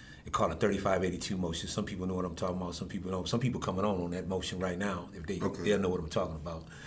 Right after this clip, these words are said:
Speaker 1: in the
Speaker 2: Okay.
Speaker 1: federal, in the federal system. So I did so many different motions, man. So I did a thirty-five eighty-two motion. I filed it.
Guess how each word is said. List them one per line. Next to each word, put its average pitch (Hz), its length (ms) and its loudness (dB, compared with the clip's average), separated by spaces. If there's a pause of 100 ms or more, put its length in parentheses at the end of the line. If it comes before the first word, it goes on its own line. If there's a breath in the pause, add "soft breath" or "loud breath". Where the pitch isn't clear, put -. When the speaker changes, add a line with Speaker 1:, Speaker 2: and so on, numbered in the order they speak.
(160 loud breath)
Speaker 1:
in 98 100 2
the 92 60 2
Speaker 2:
Okay. - 80 -4
Speaker 1:
federal, 87 220 2 (160)
in - 60 -4
the 85 60 -6
federal 90 300 2
system. - 320 -6 (720 loud breath)
So 107 540 6
I 110 120 4
did 107 400 4
so 117 180 6
many 110 220 6
different 104 260 2
motions, 101 400 4
man. 104 160 4
So 127 140 2
I 127 80 4
did 135 160 4
a 107 40 4
thirty-five 110 440 4
eighty-two 104 300 0
motion. 107 340 2
I - 60 -4
filed 107 360 4
it. 104 140 0